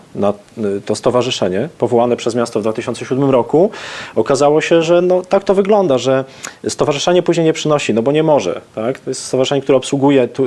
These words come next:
od strony turystycznej Szczecinek przede wszystkim wyciąg i rzeczywiście tam są pot-, potworne straty, które później miasto musi uzupełniać ciągle.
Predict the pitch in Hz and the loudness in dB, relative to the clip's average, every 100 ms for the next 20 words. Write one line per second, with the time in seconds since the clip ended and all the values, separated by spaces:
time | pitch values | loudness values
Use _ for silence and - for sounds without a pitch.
0 | 107 - 123 - 139 131 - 127 - - | -4 -4 -4 0 0 0 0 0 0 -2
1 | 127 - 135 - 110 104 113 113 131 - | -2 0 -2 0 0 0 -2 -2 -4 -2
2 | 135 113 101 104 143 - _ - - - | -2 0 -2 -2 -4 -8 _ -20 -20 -20
3 | - 110 127 170 180 170 151 - 151 151 | -10 -6 -4 -2 0 0 0 0 -2 -2
4 | - 160 - 185 139 - - 117 - 117 | -2 -2 0 0 0 -2 0 0 0 -4
5 | - 117 135 131 135 135 143 139 147 143 | -2 0 0 0 0 0 -2 -2 -2 -2
6 | 151 156 107 - - 120 95 82 | 0 0 0 -2 -2 0 0 -4